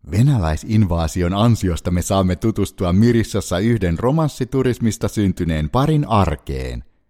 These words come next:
Moskovasta kotoisin oleva Tatjana ihastui pari vuotta sitten lomamatkallaan paikalliseen asiriin,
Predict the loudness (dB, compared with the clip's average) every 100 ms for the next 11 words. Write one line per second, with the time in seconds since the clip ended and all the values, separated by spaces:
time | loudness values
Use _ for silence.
0 | _ _ _ _ -6 -4 -4 -4 -6 -6
1 | -8 -6 -2 -2 -2 -2 -2 -4 -6 -4
2 | -4 -4 -6 -6 -4 -4 -4 -6 -6 -8
3 | -4 -4 -2 -4 -6 -8 -8 -8 -6 -6
4 | -4 -2 0 0 -2 -4 -6 -4 -4 -4
5 | -4 -4 -4 -6 -4 -4 -2 -4 -4 -4
6 | -2 -2